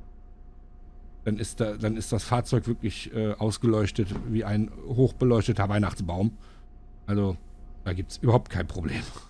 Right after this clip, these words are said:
<laughs> So, ich, wie gesagt, ich verstehe es nicht mit dem Fahrplandrucker. Ähm, ja, er will halt nicht, ne? So, wir legen die Haltestellenbremse an, beziehungsweise nehmen sie raus. Das habe ich eigentlich gerade gemacht.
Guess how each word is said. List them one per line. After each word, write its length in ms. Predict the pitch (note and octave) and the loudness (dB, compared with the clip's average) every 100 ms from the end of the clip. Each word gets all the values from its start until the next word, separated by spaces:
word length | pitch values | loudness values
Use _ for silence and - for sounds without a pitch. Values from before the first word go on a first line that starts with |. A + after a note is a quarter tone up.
| C3 | 6
<laughs> 80 | - F3+ - A#3+ - - - - - | 8 8 6 0 0 -12 -10 -10 -6
So, 280 | B2 D3+ C3+ - - - - - - - - | 6 8 8 2 -18 -20 -20 -20 -20 -10 -4
ich, 320 | C#3 - D#3+ | -4 -4 -2
wie 80 | F#3 | 4
gesagt, 280 | G3 A3+ | 4 4
ich 140 | - - | 0 -2
verstehe 340 | F3 - C#4 | -2 0 0
es 140 | C#4 - | 0 0
nicht 320 | G2+ - - - - - | 0 -2 -10 -18 -8 -2
mit 160 | B2 | 0
dem 100 | B2 | 0
Fahrplandrucker. 1400 | A2 - A2 A#2 G2+ F#2 F#2+ - A2 - G#2 - F2 F2 - - - - - | -2 -2 -2 -2 -2 -2 -6 -12 -4 -2 0 -2 -6 -6 -10 -16 -20 -12 -4
Ähm, 380 | A#2 A#2 B2 - | -2 -4 -6 -6
ja, 180 | E3+ G3+ - - - - - | 0 0 -2 -14 -18 -20 -6
er 100 | - C#3 C#3+ E3 | -4 -4 -2 0
will 120 | E3 | 2
halt 200 | G#2 G2+ | 2 -2
nicht, 240 | F#2+ - | -4 -2
ne? 180 | E3+ G#3+ C#3+ | 0 2 2
So, 260 | C3 G2 | 2 2
wir 100 | B2 | 2
legen 280 | C3 C#3+ D3 | 4 4 4
die 180 | C3+ B2+ | 2 2
Haltestellenbremse 1000 | B2 B2+ B2+ - A#2 A#2 A2+ A2 A2 G#2 - - - - | 0 -2 -4 -2 0 2 2 2 0 -4 -8 -16 -16 -10
an, 360 | - C#3 F3+ F#3+ | 0 4 6 4
beziehungsweise 520 | B2 C3+ A#2 A2+ G2+ - - | 2 2 2 2 0 -8 -6
nehmen 260 | A2 G#2+ G#2+ | 2 4 4
sie 200 | G2 G2+ | 2 0
raus. 680 | F#2+ G2 G#2 D3 G#3 - - - - - - - - - - | 0 0 2 2 0 -4 -14 -18 -20 -20 -20 -20 -20 -18 -18
Das 120 | A2+ | -12
habe 120 | A2 G2 | -8 -8
ich 120 | G2 | -4
eigentlich 380 | G#2 A2 A2 - | -4 -4 -6 -8
gerade 300 | G2 F#2+ F2+ | -6 -4 -2
gemacht. 580 | F#2 A2+ G#3+ - - | -2 2 2 0 -8